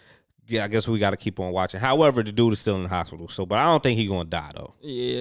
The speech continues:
Speaker 2: it's
Speaker 1: But
Speaker 2: too
Speaker 1: then
Speaker 2: early.
Speaker 1: again, we never know, man. They killed the girl that we thought we was gonna have so many sex scenes from.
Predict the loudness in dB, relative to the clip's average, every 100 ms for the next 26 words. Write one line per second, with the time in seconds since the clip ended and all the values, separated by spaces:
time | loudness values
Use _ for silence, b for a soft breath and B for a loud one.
0 | -6 -2 0 2 2 2 2 4 4 4
1 | 4 2 0 0 -4 -4 -2 -4 -2 2
2 | 2 2 0 2 4 4 2 0 0 0
3 | 0 -2 -2 -2 -2 -2 -2 -2 -4 -4
4 | -4 -6 -10 -10 -10 -10 -10